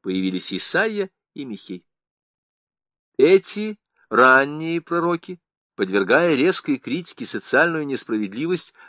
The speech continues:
разработали и сформулировали новые монотеистические черты Яхве. Иеремия, Софония, Наум и Аввакум появляются лишь спустя более чем столетие после ранних пророков,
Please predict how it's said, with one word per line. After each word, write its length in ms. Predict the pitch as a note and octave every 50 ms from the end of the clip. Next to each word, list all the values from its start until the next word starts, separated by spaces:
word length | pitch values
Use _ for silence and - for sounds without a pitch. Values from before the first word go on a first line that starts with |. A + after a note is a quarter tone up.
| _ -
разработали 880 | G#2 B2+ D3 C3+ A#2+ C3 C#3+ C#3+ C#3 D#3 G#3+ G3+ - - A#2+ G2 F#2+ F#2+
и 80 | F#2+
сформулировали 760 | - - - G2+ F#2+ G2+ B2 D#3+ F#3 E3+ C3+ A#2+ A2 G#2 G2
новые 640 | F#2 F#2+ A#2+ D#3 F#3+ F#3+ F3+ D3 B2 A2 G2+ F#2+ F2+
монотеистические 1160 | F2 F2 A#2+ F3 G3+ G3 F#3+ F3+ - F#3 F3 F3 E3 - - F3 D#3+ - - - - D3+ D3 C#3+
черты 500 | - - C3+ - _ - B2 A2+ G#2 - _ _ _
Яхве. 380 | - G2 G2 F2+ - - G2 - _ _ _ _ _ _ _ _ _ _ _ _ _ _ _ _ _ _ _ _ _ _ -
Иеремия, 680 | - F#2+ G2 G2+ G#2+ A2+ B2+ F3 G#3+ G3+ A#2+ E2+ - _ _ _ _ _ _ _ _ _ _ _
Софония, 720 | - - G2 - - - C3+ F3 F#3+ F3+ D3+ A2 F2 D#2+
Наум 440 | D#2+ F2 F2+ F#2+ A#2+ D#3+ F3 D#3+ C#3
и 120 | - F#2
Аввакум 560 | F#2 F2+ F2 F2 F2 E2 - - F#3+ G3 - - _ _ _ _ _ _ _ _ _
появляются 540 | - - G2 A2 - G#3 A3 G#3 F#3+ - G3
лишь 160 | G3 F#3+ -
спустя 420 | - - D#3+ E3 - - - G3 F#3+
более 300 | E3+ G3+ G#3 G3 G3 E3+
чем 200 | - G3 F#3 E3
столетие 680 | - - - G#3 G#3 G3 D#3 A#2+ G2+ - - G2 F#2 -
после 300 | G#2 G2+ - G#2+ G#2+ G#2+
ранних 460 | A#2 A2+ G2+ F#2+ F#2 F#2 F2 - -
пророков, 520 | - G#2 G#2 G2+ G2 F2+ - F2+ E2+ -